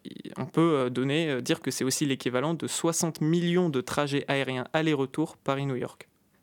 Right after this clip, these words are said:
Donc c'est, euh, assez important. Euh, par ailleurs, la publicité numérique nécessite l'utilisation de réseaux télécoms et de centres, euh, informatiques pour sa diffusion,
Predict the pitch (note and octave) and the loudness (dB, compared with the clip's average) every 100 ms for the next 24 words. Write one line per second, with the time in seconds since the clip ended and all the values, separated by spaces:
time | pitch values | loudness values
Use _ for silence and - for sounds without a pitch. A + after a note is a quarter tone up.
0 | _ B2 - D3+ B2 - - - B2+ - | _ -8 0 2 0 -4 -12 -6 -4 0
1 | D3 - - C#3+ - - - _ _ _ | -2 -2 -4 -2 -2 -6 -14 _ _ _
2 | _ _ _ _ _ _ _ _ - A2+ | _ _ _ _ _ _ _ _ -8 -4
3 | A2+ F#2 - A#2+ C#3 G#3+ C#3+ - C3+ B2+ | -4 -4 -2 0 0 2 0 -2 -4 -2
4 | - C#3 C3 A#2+ C3+ G#3 - - D3+ C3+ | -2 -2 0 -2 -2 -4 -8 -6 -2 0
5 | C3 C3 G3 - D#3+ E3+ E3 D#3 C#3 C3 | -2 -2 -4 -2 -4 -2 0 2 2 0
6 | F#3 F3 B2+ A#2+ A#2+ C3+ C#3 D#3 C3 B2+ | -2 0 0 0 0 0 0 0 0 -2
7 | A#2+ D#3+ F#3 - C#3+ C3 - D#3+ D#3 - | 0 0 -2 -2 0 0 0 -2 -2 -2
8 | B2 A#2+ - B2 A#2+ A#2 - G3 C#3 C3+ | -2 -2 -4 -4 -2 -4 -4 -4 -2 -2
9 | D3 D3+ D#3 C3 | 0 0 -2 -4